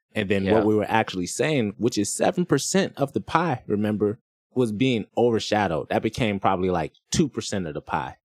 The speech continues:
Speaker 1: at that moment because of everything else we were doing. Became a distraction. So let's go to, uh, point number two. I hope you have a,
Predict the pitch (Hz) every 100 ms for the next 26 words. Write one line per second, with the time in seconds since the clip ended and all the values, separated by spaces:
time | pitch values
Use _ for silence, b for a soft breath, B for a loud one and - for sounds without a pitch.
0 | _ - 87 85 69 76 67 64 - _
1 | - 107 104 87 92 98 98 92 87 82
2 | 87 78 76 65 _ _ _ _ 87 -
3 | 87 76 - 87 78 - - - 95 104
4 | 135 - 139 - 107 - - 117 87 95
5 | - 90 80 135 131 - 117 101 90